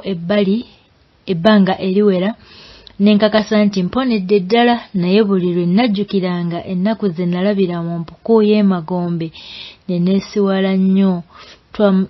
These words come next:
twalamaga bulungi, ne tutuuka ku bizinga by'e Beer, ate ne tuva awo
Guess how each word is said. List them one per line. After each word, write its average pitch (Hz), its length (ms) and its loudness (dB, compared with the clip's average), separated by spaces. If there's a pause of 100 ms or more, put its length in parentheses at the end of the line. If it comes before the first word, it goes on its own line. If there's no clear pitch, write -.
(140)
twalamaga 208 840 0
bulungi, 202 640 0 (140)
ne 196 120 0
tutuuka 208 460 -4
ku 202 180 -8
bizinga 180 580 -2
by'e 196 160 2
Beer, 180 600 0 (680)
ate 185 480 -2 (500)
ne 190 140 2
tuva 208 400 2 (200)
awo 175 200 -2